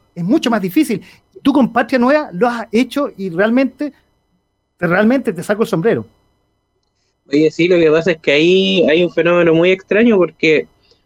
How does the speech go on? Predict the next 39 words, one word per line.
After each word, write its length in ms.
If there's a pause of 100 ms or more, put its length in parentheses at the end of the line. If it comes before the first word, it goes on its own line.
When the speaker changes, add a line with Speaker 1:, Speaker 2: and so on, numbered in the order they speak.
(100)
Speaker 2:
me 120
pasa 280
que 140
cuando 220
al 80
principio 920
parte 320
Patria 280
Nueva 520
tiene 200
un 120
tema 300
de 160
que, 140
de 80
efectivamente 680
la 240
parrilla 540
o 40
el 60
playlist 520 (400)
era 240
netamente 480
de 80
canciones 340
conocidas, 480
o 60
sea, 100
estábamos 320
hablando 360
de, 100
no 100
sé, 160
por 140
la 80
misma 260
Fran 180
Valenzuela, 640
Sinergia, 880